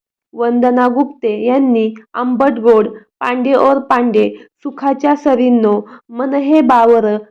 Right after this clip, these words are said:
अशा हिंदी व मराठी मालिकेत अभिनय केला आहे. तसेच आंधळी कोशिंबीर, टाइम प्लीज,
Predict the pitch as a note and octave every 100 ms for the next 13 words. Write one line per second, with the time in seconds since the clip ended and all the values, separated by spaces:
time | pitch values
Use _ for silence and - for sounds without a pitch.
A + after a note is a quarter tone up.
0 | - - D#4+ D#4 C4 C#4+ C4 B3+ D4+ D#4
1 | D4 C#4 A#3+ A3 B3 B3 A3+ A3 A3 C4+
2 | - - _ - A#3 A3 A#3+ A#3+ A#3+ B3
3 | A3 A3 G#3+ G#3+ G#3 G3 - _ _ C4+
4 | D4+ B3+ A3 A3+ - - G#3+ B3 C4+ C#4+
5 | D#4 D4+ D4 D4+ C#4+ A#3+ A3+ A3 A3 -
6 | _ C4 A3+ C4 C4+ C4 C4 A3+ A3